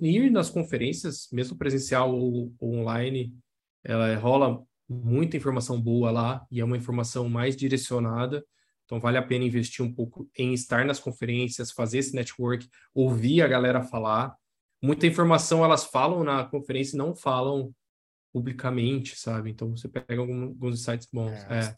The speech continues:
Speaker 1: É.
Speaker 2: é muito específico ali, né?
Speaker 1: E por último, acho que a maior dica que eu dou é seguia geral no LinkedIn. Eu uso muito o LinkedIn pra me atualizar também. Sigo tanto as indu-, as empresas,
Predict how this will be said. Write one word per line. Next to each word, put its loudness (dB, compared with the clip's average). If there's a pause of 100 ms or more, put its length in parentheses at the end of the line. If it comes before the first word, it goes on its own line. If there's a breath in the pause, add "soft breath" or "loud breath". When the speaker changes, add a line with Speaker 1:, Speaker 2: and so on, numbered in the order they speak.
Speaker 1:
É. -10
Speaker 2:
é -6
muito -4
específico -4
ali, -4
né? -8
Speaker 1:
E 4
por 4
último, 4
acho 0
que -2
a -2
maior 2
dica -2
que -4
eu 0
dou 2
é 0 (640)
seguia 0
geral 2
no 2
LinkedIn. -2 (300)
Eu 2
uso -2
muito 0
o -2
LinkedIn -4
pra 0
me 0
atualizar -2
também. -2 (300 soft breath)
Sigo 2
tanto 4
as 2
indu-, 0
as 2
empresas, 0